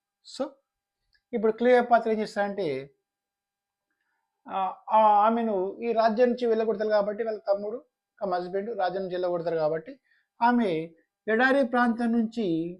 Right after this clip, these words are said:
నడుచుకుంటూ వచ్చేసి అలెగ్జాండ్రియాకి చేరుతది.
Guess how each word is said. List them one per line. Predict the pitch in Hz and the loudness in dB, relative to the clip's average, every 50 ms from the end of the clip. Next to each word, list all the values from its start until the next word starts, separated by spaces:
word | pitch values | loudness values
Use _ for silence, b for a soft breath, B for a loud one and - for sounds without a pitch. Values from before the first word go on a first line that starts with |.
| 196 196 | -16 -10
నడుచుకుంటూ | 185 185 185 185 - - - 202 180 190 185 | -6 -6 -6 -6 -8 -10 -10 -6 -4 -4 -4
వచ్చేసి | 185 175 180 - 185 170 175 - 175 151 135 139 147 151 - _ - | -4 -4 -6 -8 -10 -10 -8 -8 -8 -6 -6 -6 -8 -12 -16 _ -12
అలెగ్జాండ్రియాకి | 175 180 196 175 170 160 175 170 170 160 175 180 165 - - 143 | -8 -6 -6 -6 -4 -2 -2 -2 -2 -4 -6 -8 -10 -10 -8 -8
చేరుతది. | 143 139 131 - 123 117 120 131 135 135 131 127 120 110 101 - | -8 -8 -8 -10 -10 -8 -8 -6 -6 -4 -4 -6 -6 -8 -10 -16